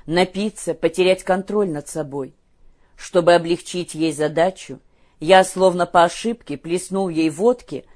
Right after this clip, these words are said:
в бокал с вином, надеясь этой смесью довести ее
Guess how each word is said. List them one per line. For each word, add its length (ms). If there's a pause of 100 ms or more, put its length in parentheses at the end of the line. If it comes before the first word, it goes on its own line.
(100)
в 100
бокал 400
с 120
вином, 460 (280)
надеясь 580
этой 240
смесью 540
довести 640
ее 300